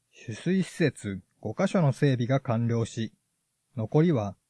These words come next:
令和五年度末の完成を目指すと伺っています。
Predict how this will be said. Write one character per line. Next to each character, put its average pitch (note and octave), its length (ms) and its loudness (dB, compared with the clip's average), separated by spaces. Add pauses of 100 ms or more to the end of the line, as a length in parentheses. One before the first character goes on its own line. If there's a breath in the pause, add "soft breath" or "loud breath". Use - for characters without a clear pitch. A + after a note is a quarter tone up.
(280)
令 F3+ 220 2
和 A#2+ 160 2
五 A2+ 160 -2
年 D#3 240 4
度 D#3+ 100 4 (120)
末 A#2 160 -4
の G2 100 -4
完 B2 260 -2
成 C#3+ 220 2
を D3 240 2
目 A#2 100 -4
指 C#3+ 160 2
す - 120 -8
と E3+ 220 2
伺 A2 280 0
っ G#2+ 40 -2
て - 180 -4
い A2 60 0
ま G#2 160 0
す。 - 240 -20